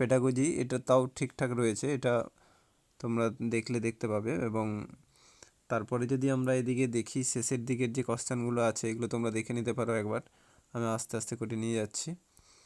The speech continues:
সমস্ত কোশ্চেনগুলো তোমরা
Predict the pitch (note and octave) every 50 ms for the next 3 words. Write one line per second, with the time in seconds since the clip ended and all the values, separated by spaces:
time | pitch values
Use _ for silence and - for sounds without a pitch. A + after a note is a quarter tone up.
0 | _ _ - - _ _ _ _ _ _ _ _ _ _ _ _ _ _ _ _
1 | _ _ _ _ _ _ _ _ _ _ _ _ - - C3 A#2+ A#2 A#2+ - -
2 | A#2+ A#2+ A#2 A#2 - - B2+ B2 A#2+ A#2+ A#2+ A#2 B2+ A#2 A2+ A2+ A2+ A2 G#2+ -